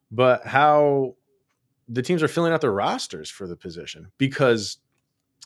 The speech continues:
some, you know, we're, we're no longer that just singular goaltender that just plays the duration of a season and is spelled every once in a while. Like, it's changing. And I think the Av-, I gotta, you know, again, give Joe Sakic credit here. Like,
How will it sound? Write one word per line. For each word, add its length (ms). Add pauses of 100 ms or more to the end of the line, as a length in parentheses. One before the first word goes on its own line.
(120)
some, 440
you 100
know, 140
we're, 440
we're 120
no 240
longer 640
that 360
just 300
singular 480
goaltender 540
that 180
just 400 (460)
plays 320
the 80
duration 420
of 140
a 40
season 540
and 80
is 120
spelled 320
every 160
once 280
in 80
a 40
while. 280
Like, 160 (460)
it's 260
changing. 880
And 140
I 100
think 320
the 220
Av-, 180
I 120
gotta, 300 (200)
you 80
know, 180
again, 360
give 240
Joe 160
Sakic 360
credit 280
here. 200
Like, 180